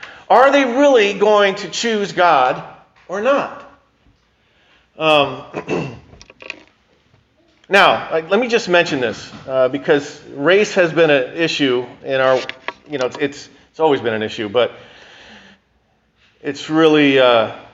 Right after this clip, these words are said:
come to the forefront in this past year, uh, among other things. Um,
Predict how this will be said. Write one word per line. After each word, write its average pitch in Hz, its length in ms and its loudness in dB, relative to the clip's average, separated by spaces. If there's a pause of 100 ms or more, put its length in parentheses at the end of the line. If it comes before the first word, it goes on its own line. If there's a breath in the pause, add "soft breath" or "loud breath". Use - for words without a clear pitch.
(460)
come 160 120 -10
to 143 40 -6
the 120 80 -6
forefront 135 560 0 (960)
in 127 80 -16
this 120 160 -10
past 120 340 -2
year, 113 460 -2 (200)
uh, 113 200 -16
among 120 240 -6
other 127 180 0
things. 110 420 -6 (1300 loud breath)
Um, 120 500 -4